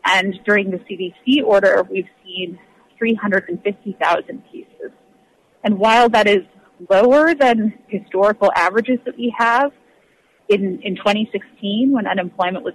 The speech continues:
under five percent, we were still tracking three point seven million evictions filed per year, or seven per minute.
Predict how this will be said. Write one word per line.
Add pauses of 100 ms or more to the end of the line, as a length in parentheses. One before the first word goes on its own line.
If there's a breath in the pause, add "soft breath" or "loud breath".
under (120)
five
percent, (380 soft breath)
we
were (120)
still
tracking
three
point
seven
million
evictions (180)
filed (100)
per (100)
year, (360)
or (140)
seven (120)
per
minute.